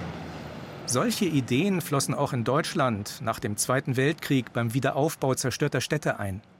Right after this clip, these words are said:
Besonders als dann in den neunzehnhundertfünfziger Jahren mit dem Wirtschaftswunder die Zahl der Autos rasch anstieg. Neunzehnhundertneunundfünfzig veröffentlichte der deutsche Architekt und Stadtplaner Hans Bernhard Reichow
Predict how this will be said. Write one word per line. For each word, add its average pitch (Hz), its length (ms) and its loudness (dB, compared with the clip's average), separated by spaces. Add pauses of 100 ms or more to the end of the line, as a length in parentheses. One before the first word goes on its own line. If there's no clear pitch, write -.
(320)
Besonders 196 480 4
als 143 260 0
dann 135 220 0
in 131 180 2
den 123 180 2
neunzehnhundertfünfziger 139 1080 2
Jahren 127 400 4
mit 123 120 0
dem 107 200 2
Wirtschaftswunder 143 880 2 (280)
die 139 100 0
Zahl 180 340 2
der 175 180 0
Autos 139 480 2
rasch 127 220 0
anstieg. - 640 -2 (920)
Neunzehnhundertneunundfünfzig 185 1600 2
veröffentlichte 165 640 0
der 127 160 2
deutsche 180 360 0
Architekt 147 560 -2
und 120 100 0
Stadtplaner 147 760 0
Hans 190 320 2
Bernhard 139 400 2
Reichow 143 460 2